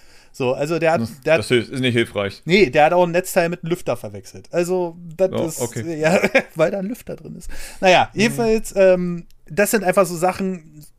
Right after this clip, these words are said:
Speaker 1: wir wollen das halt so ein bisschen besser machen. Nerdpodcast punkt de soll ein Projekt werden, was hoffentlich irgendwann auch so ein bisschen in den größeren Ligen mitspielt, aber wo ihr auch einfach sagt, ey, das höre ich mir richtig gerne an, weil da weiß ich ganz genau, da bekomme ich eine gewisse Qualität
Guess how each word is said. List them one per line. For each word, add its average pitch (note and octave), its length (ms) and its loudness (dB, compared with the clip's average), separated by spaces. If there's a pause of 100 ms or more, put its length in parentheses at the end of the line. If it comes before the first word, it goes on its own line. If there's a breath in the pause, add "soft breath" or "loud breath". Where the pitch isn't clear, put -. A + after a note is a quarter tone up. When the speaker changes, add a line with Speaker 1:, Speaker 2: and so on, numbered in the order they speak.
(120)
Speaker 1:
wir D3 200 -4
wollen F#3+ 180 4
das F3+ 160 -2
halt D#3+ 140 0
so D3+ 200 -10
ein D3 100 -8
bisschen C#3+ 380 -10 (400)
besser C#3+ 260 -2
machen. G#2 240 -8
Nerdpodcast F3 600 0
punkt C#3 140 -8
de D#3+ 140 -2 (260 loud breath)
soll C#3 180 -2
ein C3 40 -6
Projekt C3+ 440 -2
werden, D3 460 2 (100)
was - 460 -4 (300)
hoffentlich - 600 -6
irgendwann D#3+ 520 0
auch C#3 220 -4
so D3 120 -10
ein C#3 100 -8
bisschen C#3+ 400 -8 (600 soft breath)
in D#3 100 -4
den C#3+ 100 -2
größeren C#3+ 440 -2
Ligen B2 240 -8
mitspielt, G#3 760 -2
aber D3 320 4
wo D3+ 200 -4
ihr E3+ 200 0
auch D3 120 0
einfach C#3+ 280 -2
sagt, C3 280 -2
ey, D3 160 0
das C#3 180 -4
höre D3+ 80 -2
ich D3 140 -6
mir C3+ 200 -8
richtig D#3 300 -10
gerne C3+ 320 -2
an, D#3 260 -8
weil C#3 120 -2
da A#2+ 120 -2
weiß C#3 200 -4
ich - 80 -18
ganz B2 220 -8
genau, A#2+ 220 -6
da B2 60 -6
bekomme A#2 360 -8
ich A2 100 -12
eine A#2+ 100 -10
gewisse A2+ 300 -10
Qualität B2+ 500 -6